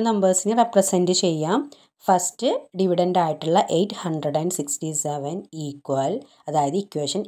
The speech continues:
A equal ബി ക്യു പ്ലസ് R ആണ്, നമുക്കറിയാവുന്ന ഇക്വേഷനാണ്, അതിലോട്ട് അപ്ലൈ ചെയ്യണം. Then equal B എന്ന് പറയുന്ന ഡിവൈസർ ടു ഫിഫ്റ്റി ഫൈവ് into Q എന്ന് പറയുന്നത് ത്രീ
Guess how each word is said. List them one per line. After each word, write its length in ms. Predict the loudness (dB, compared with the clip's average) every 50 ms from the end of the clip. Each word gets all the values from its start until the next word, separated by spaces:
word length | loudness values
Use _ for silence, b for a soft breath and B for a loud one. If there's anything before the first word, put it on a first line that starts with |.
| -2 -2 0
A 60 | 0 0 0 -2 -2 -4 -8
equal 260 | -6 -4 -4 -2 -2 -2 -2
ബി 80 | -4 -4 -2 -2
ക്യു 120 | -2 -2 -2 -2
പ്ലസ് 260 | -2 -2 -2 -2 -4 -4 -2 -2
R 60 | -2 -2 -2
ആണ്, 100 | -2 -2 -2 -4
നമുക്കറിയാവുന്ന 680 | -4 -4 -2 0 2 2 2 0 0 -2 -4 -6 -6
ഇക്വേഷനാണ്, 600 | -6 -6 -6 -4 -4 -6 -6 -8 -6 -6 -6 -6 -6 B B B B
അതിലോട്ട് 340 | -8 -6 -4 -4 -2 0 -2 -2
അപ്ലൈ 260 | -2 -4 -6 -4 -4
ചെയ്യണം. 280 | -4 -4 -4 -4 -6 -6 B B B B B B B _ _ -6 -4
Then 140 | -2 -2 -2 -4 -4 -4 -4 -4
equal 420 | -4 -6 _ -4 -2 0 0 0 -2 -4 -10 _ -8 -2
B 100 | 0 2 2 2
എന്ന് 120 | 2 2 2
പറയുന്ന 220 | 0 0 0 -2 -2 -2
ഡിവൈസർ 460 | 0 0 2 0 0 0 -2 -6 -4 -2 0
ടു 40 | 0 0 0 -2
ഫിഫ്റ്റി 300 | -4 -6 -8 -10 -12 -12 -6 -2
ഫൈവ് 300 | 2 4 4 6 4 4 2 -2 _ _ -12 -8
into 280 | -8 -6 -6 -4 -2 -2 -4 -4 -6 -6
Q 100 | -4 -2 0 2 0
എന്ന് 160 | 0 0 0 0 0
പറയുന്നത് 420 | 0 0 0 -2 -2 -4 -4 -6 -6 -4
ത്രീ 140 | -4 -4